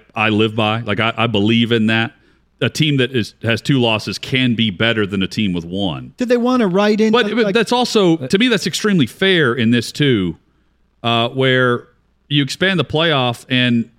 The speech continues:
Speaker 1: you're gonna have a bigger piece of the pie because team six and seven, who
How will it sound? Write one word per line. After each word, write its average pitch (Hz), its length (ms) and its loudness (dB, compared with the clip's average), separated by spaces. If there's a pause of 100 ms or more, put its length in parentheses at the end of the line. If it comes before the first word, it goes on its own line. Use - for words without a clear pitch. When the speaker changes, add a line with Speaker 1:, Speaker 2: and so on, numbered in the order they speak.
(120)
Speaker 1:
you're 143 120 -2
gonna 180 220 0
have 156 420 0
a 139 80 -2
bigger 139 460 -2
piece 170 260 -4
of 135 100 -6
the 120 60 -6
pie 143 560 -2 (400)
because 143 380 0
team 180 300 2
six - 360 -4
and 135 160 0
seven, 147 540 0
who 143 280 0